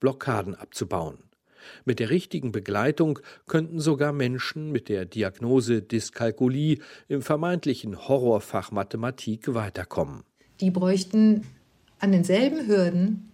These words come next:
Speaker 2: nochmal andere Unterstützung. Dann können diese besonderen Schwierigkeiten auch überwunden werden. Schulische Mathematik ist machbar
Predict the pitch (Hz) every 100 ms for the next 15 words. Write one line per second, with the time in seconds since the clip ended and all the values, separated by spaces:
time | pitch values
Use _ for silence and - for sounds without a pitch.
0 | - 196 185 208 202 202 196 202 190 190
1 | 180 180 - _ - 180 175 - 147 -
2 | 151 156 143 170 160 180 180 185 175 175
3 | 180 180 175 - 196 185 - 180 180 170
4 | 180 151 190 277 165 139 135 131 - -
5 | 175 180 180 170 175 175 - 196 190 -
6 | 147 131 135 135